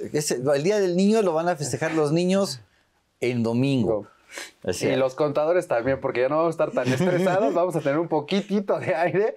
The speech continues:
Speaker 1: Ajá.
Speaker 2: para poderla presentar, porque cae en un día hábil y se, eh, se recorre el plazo.
Speaker 1: Pe-, y el primero de mayo es lunes,
Speaker 2: Sí,
Speaker 1: pero
Speaker 2: ya.
Speaker 1: es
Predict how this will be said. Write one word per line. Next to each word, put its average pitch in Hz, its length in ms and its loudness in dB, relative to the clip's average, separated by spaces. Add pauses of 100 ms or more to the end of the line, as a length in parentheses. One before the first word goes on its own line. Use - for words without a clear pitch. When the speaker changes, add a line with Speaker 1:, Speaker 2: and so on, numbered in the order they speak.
Speaker 1:
Ajá. 165 440 -2
Speaker 2:
para 117 260 0
poderla 123 380 2
presentar, 104 340 -2
porque 87 240 -6
cae 127 240 -4
en 120 120 -2
un 123 100 -2
día 123 260 4
hábil 143 200 0
y 123 40 -4
se, 98 300 -4
eh, 92 180 0
se 95 140 -4
recorre 101 420 -2
el 92 80 -4
plazo. - 280 -4
Speaker 1:
Pe-, 139 140 -2
y 147 40 0
el 135 80 -4
primero 175 380 -2
de 180 100 0
mayo 151 320 0
es 135 100 0
lunes, 262 300 2
Speaker 2:
Sí, 139 180 -8
Speaker 1:
pero 156 160 2
Speaker 2:
ya. 165 60 2
Speaker 1:
es 170 240 -4